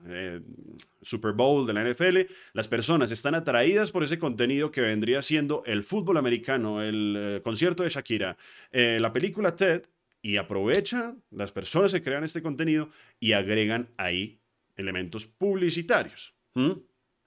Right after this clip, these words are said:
En cualquier lugar que haya contenido, ustedes pueden agregar publicidad, siempre y cuando el contenido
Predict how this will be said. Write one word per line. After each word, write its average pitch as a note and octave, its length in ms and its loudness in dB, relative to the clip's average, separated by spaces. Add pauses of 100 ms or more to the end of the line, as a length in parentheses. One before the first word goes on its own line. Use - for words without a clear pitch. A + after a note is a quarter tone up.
(180)
En A2+ 140 -2
cualquier A#2 520 0
lugar E3 420 0 (360)
que A2 220 4
haya D3+ 240 2
contenido, B2+ 760 0 (400)
ustedes F3 800 -2 (140)
pueden F#3+ 400 4
agregar G2+ 640 0
publicidad, A2 760 2 (220)
siempre A#2+ 420 2
y A2 60 -4
cuando A#2 300 -2
el C#3+ 80 -6
contenido D3+ 680 0